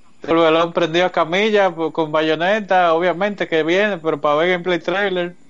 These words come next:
Y, y con Wonderful One oh one, y tengo, le tengo el velón prendido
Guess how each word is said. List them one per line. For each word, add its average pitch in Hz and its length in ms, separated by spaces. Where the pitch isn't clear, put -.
Y, 139 920
y 135 60
con 143 220
Wonderful 165 420
One 170 220
oh 165 140
one, 202 240
y 160 40
tengo, 160 320
le 156 100
tengo 165 580
el 156 160
velón 156 280
prendido 160 720